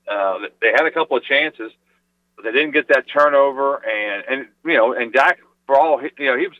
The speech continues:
he was so bad last year throwing picks all the time. He's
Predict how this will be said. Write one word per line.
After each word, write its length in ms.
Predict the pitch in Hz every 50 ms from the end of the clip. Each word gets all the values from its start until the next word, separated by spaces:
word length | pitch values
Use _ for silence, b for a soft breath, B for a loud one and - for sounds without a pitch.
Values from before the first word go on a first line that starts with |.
| _ _ _ _ _ _
he 60 | -
was 120 | 427 156 -
so 120 | 160 170 151
bad 220 | 160 160 156 143
last 300 | 135 143 170 190 180 -
year 80 | 143 120
throwing 220 | - 147 143 139 -
picks 300 | _ - 127 - - -
all 200 | 113 117 104 104
the 60 | 98 _
time. 240 | 123 123 127 127 117
He's 140 | 151 190